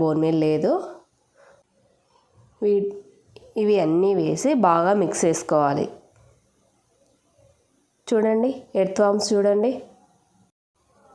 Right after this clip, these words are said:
ఇవి అన్నీ వేసి మనకి ఎర్త్ వామ్స్ ఉంటే చాలండి. ఇక మనం ఏమీ చేయనక్కర్లేదు. ఒకసారి మనం సీడ్ నాటాము అంటే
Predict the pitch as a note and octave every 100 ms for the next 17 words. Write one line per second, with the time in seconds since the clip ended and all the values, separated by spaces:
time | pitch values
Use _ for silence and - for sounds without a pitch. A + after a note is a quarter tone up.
0 | _ _ A3 G#3+ G#3 E3 E3+ G3 F#3 D#3+
1 | D#3+ B3+ B3+ G#3+ G#3+ E3+ D#3+ G3+ F#3+ G#3
2 | G3 F3 G#3 G#3 F#3 F#3 F3+ F3 F3 -
3 | _ _ _ _ G3 F#3+ F#3+ F#3 E3+ E3
4 | E3+ F3+ F#3+ F3 - E3+ E3+ E3+ F3 E3
5 | D#3+ D#3 D#3 D#3 - _ _ _ _ _
6 | _ _ _ _ - - - _ _ _
7 | _ _ _ - - _ _ _ _ -
8 | - _ _ _ _ - G#3 G#3 G3 F#3
9 | F#3 G#3+ G3+ E3+ E3+ G3 G3+ F3+ E3 F3
10 | F3+ F3 E3+ D#3 D#3 G#3